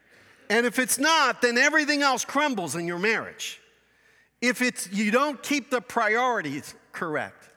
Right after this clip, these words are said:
And so the vow of priorities, I wanna give you four of them today to help you. First of all, God would be your number one priority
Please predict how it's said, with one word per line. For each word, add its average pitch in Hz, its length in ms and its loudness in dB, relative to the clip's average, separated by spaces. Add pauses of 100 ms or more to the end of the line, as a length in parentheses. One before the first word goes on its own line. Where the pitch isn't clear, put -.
(440)
And 202 160 0
so 247 200 2
the 226 140 -2
vow 262 360 4
of 269 100 -8
priorities, 226 500 0
I 226 40 0
wanna 240 200 -2
give 214 220 -2
you 240 120 0
four 311 380 0
of 165 100 -4
them 143 200 -4
today 147 480 -2 (340)
to 190 140 -2
help 254 360 -2
you. 120 140 -4
First 262 420 -4
of 165 120 -6
all, 156 360 -2 (760)
God 208 680 2 (120)
would 196 260 -4
be 214 140 -2
your 196 260 -2
number 226 500 -2
one 175 300 -4
priority 151 800 -2